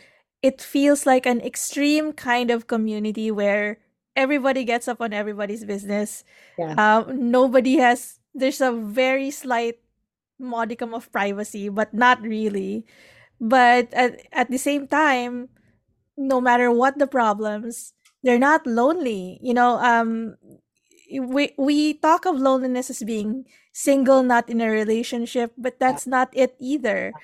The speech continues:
Speaker 1: Because there are single, perpetually single folks who grow old single in the community, in my mother's generation, and they're never lonely in the way that I feel like we are.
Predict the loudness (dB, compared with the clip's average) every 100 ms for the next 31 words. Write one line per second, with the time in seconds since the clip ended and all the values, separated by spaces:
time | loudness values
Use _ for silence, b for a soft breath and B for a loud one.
0 | B B B -8 -4 -2 -2 2 4 4
1 | 4 4 4 4 0 -4 -6 -6 -2 0
2 | 0 0 -4 -6 -4 -2 -4 -4 -6 -6
3 | -8 -6 -2 0 0 -2 -6 -4 0 0
4 | -4 -8 -6 -6 -4 -6 -4 -4 0 2
5 | 4 2 -2 -6 -4 -4 -4 -4 -6 -6
6 | -6 -6 -4 -6 -6 -8 -6 -2 0 -2
7 | 0 -2 0 0 -2 -2 -6 B B B
8 | -8 -2 0 0 0 0 2 2 2 0
9 | -2 -4 -6 -8 -10 -6 -2 0 0 0
10 | 0 -2 -2 -2 -6 -8 -8 -6 -4 -2
11 | -2 -4 -4 -2 0 0 -2